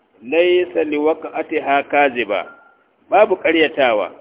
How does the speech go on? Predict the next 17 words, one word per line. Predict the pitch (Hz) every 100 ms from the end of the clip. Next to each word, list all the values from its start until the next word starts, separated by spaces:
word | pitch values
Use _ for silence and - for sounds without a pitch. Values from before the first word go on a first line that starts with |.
| _ _ _ _ 143
dangane | 139 131 117 151
da | 165 -
aukuwar | 127 - 151 143 -
tata, | 123 - 95 - _ _ _ _ -
tabbas | 151 147 135 156 - - _ _ _ _ -
za | 143
fa | 147 147
ta | 139
auku, | 123 107 - 92 - _ _ _ _ _ _ _
ta | 151 147 151
ma | 156 156 -
aukun | 135 113 160 135
ta | 131 117
gama. | 110 117 87 - _ _ _ _ _ _ _
Don | 127 131
haka | 139 139
kenan | - 120 127 151